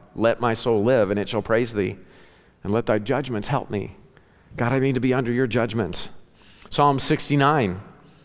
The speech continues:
verse ten, "Say among the heathen that the Lord reigneth. Show them who he is. The world also shall be established, it shall not be moved. He shall judge the people righteously." Once we see God for who he is, once the nations,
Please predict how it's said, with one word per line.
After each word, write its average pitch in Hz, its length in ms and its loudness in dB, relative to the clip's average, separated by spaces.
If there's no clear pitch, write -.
verse 117 240 2
ten, 135 160 2
"Say 151 160 2
among 143 220 2
the 123 60 2
heathen 117 520 0
that 110 120 -2
the 120 100 -2
Lord 131 220 2
reigneth. 98 420 -2
Show 151 580 2
them 107 520 -2
who 120 160 2
he 107 260 0
is. - 380 -2
The 117 80 2
world 131 320 4
also 131 380 2
shall 113 160 -2
be 110 140 2
established, 107 580 0
it - 60 -10
shall 123 160 -4
not 123 140 0
be 101 100 0
moved. 95 300 0
He 120 120 -2
shall 110 400 2
judge 110 400 0
the 117 80 -4
people 107 320 0
righteously." 107 680 -2
Once 143 240 0
we 165 80 4
see 165 280 2
God 143 340 4
for 139 160 -2
who 147 180 2
he 139 120 4
is, 127 320 2
once 131 220 0
the 147 120 0
nations, 139 720 0